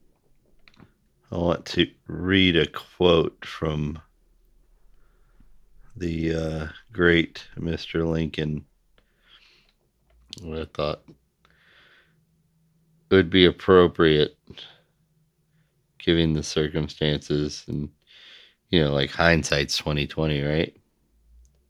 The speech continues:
Really, really, really, really, really hindsight. <laughs> You know? We're, like, fucking hind as fuck sight, right?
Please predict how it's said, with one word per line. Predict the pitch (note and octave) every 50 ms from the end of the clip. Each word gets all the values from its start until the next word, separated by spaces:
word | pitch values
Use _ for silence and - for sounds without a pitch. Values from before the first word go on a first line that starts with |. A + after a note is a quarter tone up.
| _ _ _ _ _ _ _ _ _ _ _ _ _ -
Really, | - D#2+ D#2 D#2 D2+ D2+ D2 D2 D2 -
really, | - E2 D2+ D2+ D2 D2
really, | D2 D2 D2+ D2+ D2 D2 D2
really, | D2 D2 D2 D2 D2 D2 D2+ D#2 E2 -
really | - D#2+ D#2 D2 D2 D2+ D#2+
hindsight. | E2 D#2+ D2 D2+ D2 C#2+ - - D2+ C#2 C#2 D#2 - _ _ _ _ _ _ _ _ _ _ _ _ _
<laughs> | - - - - - - - - - - _ _ _ _ _ _ _ _ -
You | D2+ D2+ D2
know? | D2 C#2+ D2+ _ _ _ _ _ _ _ _ _ _ _ _ _ - _ _ _ _ _ _ _ _ _ _ _ _ _ _ _ _ _ _ _ _ _ _ _ _ _ _ _ _ _ _ _ _ _ _ _ -
We're, | F#2 F2
like, | D2+ C#2+ D2 D#2 D2 D2+ D#2 E2 F2 F#2 _ _ _ _ _ _ _ _ _
fucking | - - F2+ E2 D2+ - - D#2 D#2 D#2+
hind | - D#2+ E2 F2 F2 F2 F2 E2+ D2+ D#2+
as | D#2 C#2+ - -
fuck | - - F2+ D#2+ C#2 C#2 - -
sight, | - - - D2 C2+ D2 C2+ - -
right? | D2 D2+ D#2 E2+ D#2+ _